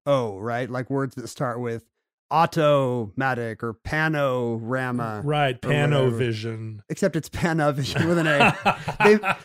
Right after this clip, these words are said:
Speaker 1: those guys missed the trick.
Speaker 2: But I think it is, you're right. Automatic is the,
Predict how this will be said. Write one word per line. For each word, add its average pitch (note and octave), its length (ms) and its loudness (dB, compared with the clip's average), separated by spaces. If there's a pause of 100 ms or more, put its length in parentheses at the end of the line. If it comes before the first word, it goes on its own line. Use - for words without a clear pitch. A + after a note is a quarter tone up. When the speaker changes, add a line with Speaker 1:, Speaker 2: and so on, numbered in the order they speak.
(200)
Speaker 1:
those A3 180 4
guys A3 260 8
missed G3 260 4
the G3+ 100 4
trick. F3+ 460 2 (340)
Speaker 2:
But G#3 120 6
I G#3+ 100 8
think C#4+ 240 2
it B3 80 4
is, A#3 200 2
you're G3 120 4
right. F3+ 280 4
Automatic E3 1080 4
is C3+ 480 0
the, C3 340 -2